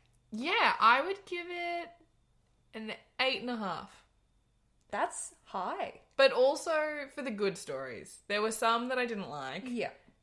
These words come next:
Speaker 2: Yeah.
Speaker 1: Um, as an anthology. So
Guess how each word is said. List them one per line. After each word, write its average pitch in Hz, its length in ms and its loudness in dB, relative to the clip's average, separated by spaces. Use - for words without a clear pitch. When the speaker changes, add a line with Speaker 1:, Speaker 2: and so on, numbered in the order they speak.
Speaker 2:
Yeah. 170 380 -2
Speaker 1:
Um, 151 200 -10
as 160 200 -4
an 160 80 -8
anthology. 151 760 -8
So 185 560 -2